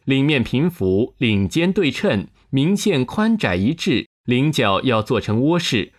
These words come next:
后过肩不能涌起，丝缕要直。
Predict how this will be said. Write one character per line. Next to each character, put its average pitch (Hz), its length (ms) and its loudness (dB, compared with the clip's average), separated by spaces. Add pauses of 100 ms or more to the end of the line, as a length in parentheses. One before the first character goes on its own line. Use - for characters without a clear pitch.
(140)
后 156 220 0
过 127 180 0
肩 147 260 2
不 151 160 0
能 123 160 2
涌 127 240 2
起， 90 420 -6 (140)
丝 226 380 -2
缕 101 180 0
要 92 200 0
直。 95 440 -4